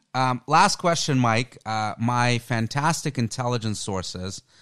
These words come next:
have informed me that there's gonna be a brilliant article coming out by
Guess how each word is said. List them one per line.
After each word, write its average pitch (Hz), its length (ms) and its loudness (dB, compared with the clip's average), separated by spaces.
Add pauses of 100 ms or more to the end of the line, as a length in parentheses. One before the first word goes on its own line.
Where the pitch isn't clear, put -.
(300)
have 110 200 -2
informed 135 480 2
me 113 140 2
that 104 200 -4
there's 107 240 -4
gonna 104 260 -4
be 101 280 -6
a 101 80 -4
brilliant 117 500 -2
article 101 400 -4
coming 104 320 -4
out 127 380 -4
by 95 480 -2